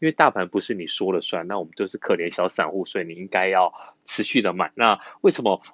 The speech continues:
不买零零五零？那最主要的原因就是我刚才讲零零五零比较贵，那为什么买这个零零五六？但就是它便宜，然后它的配股，配息比较高嘛。那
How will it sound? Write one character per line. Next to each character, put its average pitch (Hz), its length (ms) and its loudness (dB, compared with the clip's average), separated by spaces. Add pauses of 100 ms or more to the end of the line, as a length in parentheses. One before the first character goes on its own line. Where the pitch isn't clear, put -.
不 185 100 4
买 123 140 6
零 110 200 -4
零 117 160 -2
五 98 160 0
零？ 90 300 -6
那 110 180 -2
最 113 140 -4
主 117 80 2
要 110 40 6
的 107 100 -2
原 92 100 0
因 95 60 -8
就 104 80 -8
是 104 60 -2
我 95 40 -2
刚 101 120 -2
才 101 40 -2
讲 85 200 -6
零 85 120 -10
零 90 120 -10
五 85 60 -6
零 82 100 -10
比 - 60 -20
较 95 200 0
贵， 107 220 4 (280)
那 170 80 6
为 170 60 4
什 143 100 -2
么 110 120 2
买 87 220 -4
这 113 120 -2
个 107 80 0
零 104 180 -6
零 117 140 0
五 90 220 -4
六？ 101 240 6
但 107 200 2
就 101 120 -2
是 104 80 -2
它 101 160 4 (120)
便 92 280 0
宜， 87 80 -8
然 85 160 -4
后 107 80 -2
它 107 40 2
的 98 100 -2
配 - 200 -2
股， - 240 -14 (240)
配 110 160 2
息 85 220 -8
比 - 100 -20
较 101 240 4
高 90 220 6
嘛。 90 160 -8 (240)
那 123 220 2